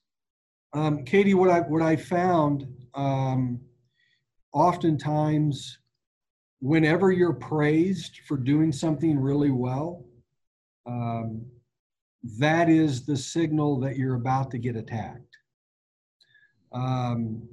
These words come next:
and so I've learned that lesson the hard way. Um, but know that that journey, that sticking your, uh, uh, neck out on the line, so to speak,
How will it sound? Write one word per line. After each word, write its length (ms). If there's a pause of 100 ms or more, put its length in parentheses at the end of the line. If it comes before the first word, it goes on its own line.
(120)
and 160
so 640 (920)
I've 160
learned 340
that 180
lesson 400
the 100
hard 340
way. 360 (1400)
Um, 340
but 280 (220)
know 400
that 520 (260)
that 280
journey, 680 (560)
that 560 (200)
sticking 580
your, 540 (540)
uh, 40
uh, 880
neck 300
out 180
on 80
the 100
line, 460
so 240
to 80
speak, 580